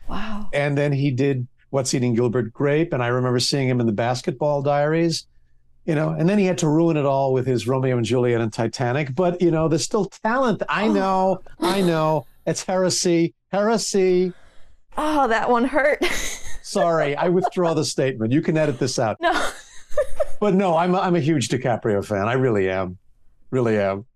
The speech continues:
Speaker 1: Titanic is my tied for favorite film. I love it so much. <laughs>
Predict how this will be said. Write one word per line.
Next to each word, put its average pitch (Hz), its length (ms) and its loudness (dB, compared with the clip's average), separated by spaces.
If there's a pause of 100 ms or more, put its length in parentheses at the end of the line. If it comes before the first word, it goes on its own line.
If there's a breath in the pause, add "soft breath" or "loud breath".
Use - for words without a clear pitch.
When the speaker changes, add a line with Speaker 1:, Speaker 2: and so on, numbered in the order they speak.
(140)
Speaker 1:
Titanic 311 560 0
is 262 160 0
my 240 160 2
tied 254 360 0
for - 160 -4
favorite 220 360 0
film. 196 480 -2 (300)
I 247 160 0
love 233 280 2
it 202 140 -2
so 262 280 0
much. 262 280 -2
<laughs> - 60 -20